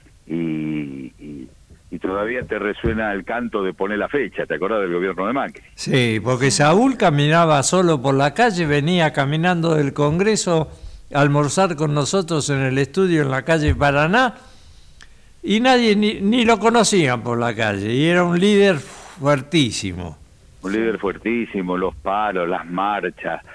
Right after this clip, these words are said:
Speaker 1: los discursos, eh, la
Speaker 2: Y haberse
Speaker 1: lucha,
Speaker 2: ani-, animado
Speaker 1: los
Speaker 2: a hacerle el
Speaker 1: veintiséis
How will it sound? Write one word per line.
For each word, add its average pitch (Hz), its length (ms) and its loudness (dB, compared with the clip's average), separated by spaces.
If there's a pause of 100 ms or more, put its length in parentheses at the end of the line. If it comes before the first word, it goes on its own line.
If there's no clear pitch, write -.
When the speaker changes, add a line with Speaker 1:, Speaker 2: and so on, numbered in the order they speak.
(120)
Speaker 1:
los 104 220 -4
discursos, 98 840 -6 (720)
eh, 78 580 -6
la 180 140 0
Speaker 2:
Y 185 40 4
haberse 220 440 4
Speaker 1:
lucha, 180 120 2
Speaker 2:
ani-, 175 120 2
animado 185 500 4
Speaker 1:
los 208 80 4
Speaker 2:
a 180 40 4
hacerle 196 360 4
el 165 80 4
Speaker 1:
veintiséis 175 180 2